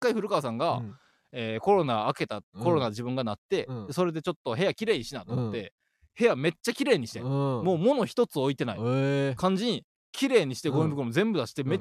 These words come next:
Speaker 1: ちゃきれいにしてんけど、
Speaker 2: うん。
Speaker 1: ドア、古川さんの部屋のドア開けたら、
Speaker 2: うん。
Speaker 1: 臭かってな。
Speaker 2: なんでよ。
Speaker 1: 何にもないのに。
Speaker 2: なんでやねん。
Speaker 1: それぐらい臭くて。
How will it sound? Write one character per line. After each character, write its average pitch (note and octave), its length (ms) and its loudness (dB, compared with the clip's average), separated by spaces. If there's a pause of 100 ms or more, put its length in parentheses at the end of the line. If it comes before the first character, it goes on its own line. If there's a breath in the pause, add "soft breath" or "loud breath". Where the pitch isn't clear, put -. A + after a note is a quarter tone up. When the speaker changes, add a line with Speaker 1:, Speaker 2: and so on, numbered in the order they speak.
Speaker 1:
ち C4 100 -2
ゃ B3+ 40 -4
き C#4+ 160 -4
れ C#4 140 4
い B3 40 2
に A3+ 120 0
し - 60 -8
て B3 100 0
ん A3 80 0
け A3+ 80 2
ど、 A#3+ 320 6
Speaker 2:
う - 20 -14
ん。 C3+ 60 -12
Speaker 1:
ド A3 200 10
ア、 C#3 60 4
古 F#3+ 160 0
川 G#3 100 0
さ E3+ 60 0
ん C#3 40 0
の - 20 0
部 D3 80 0
屋 C#3 80 0
の - 40 -2
ド E3 120 8
ア D3+ 80 8
開 D3+ 80 0
け - 0 -
た F3+ 80 2
ら、 D#3 160 6
Speaker 2:
う A#2 80 -10
ん。 - 20 -20
Speaker 1:
臭 - 240 2
か - 80 0
っ - 60 -4
て - 100 -18
な。 F3+ 140 -10
Speaker 2:
な E3 300 10
ん G3 100 4
で G#3+ 120 12
よ。 A3+ 300 12
Speaker 1:
何 G3+ 220 8
に E4+ 100 2
も B3 100 8
な A3 140 6
い E4+ 80 8
の G3 100 6
に。 C3 200 -2
Speaker 2:
な F3 240 0
ん - 20 -2
で G#4 400 10
や F#4+ 60 10
ね E3+ 220 10
ん。 - 20 6
Speaker 1:
そ B3 100 10
れ C4+ 140 8
ぐ C#4 100 4
ら C#4+ 80 12
い D4 60 8
臭 - 220 0
く - 40 -20
て。 - 260 -4